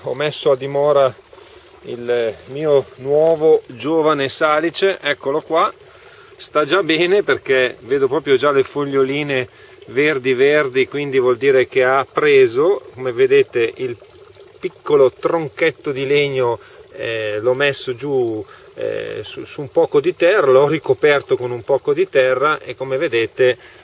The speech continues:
la piantina, anzi sono due, adesso uno dovrò anche andare a tagliarla perché sennò terrò questa e taglierò quella dietro.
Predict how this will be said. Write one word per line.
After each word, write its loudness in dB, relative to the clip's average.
la -2
piantina, -2
anzi -6
sono -6
due, 2
adesso 0
uno -2
dovrò 2
anche -2
andare 0
a 0
tagliarla -2
perché -8
sennò -8
terrò 2
questa 2
e -8
taglierò 2
quella 0
dietro. -10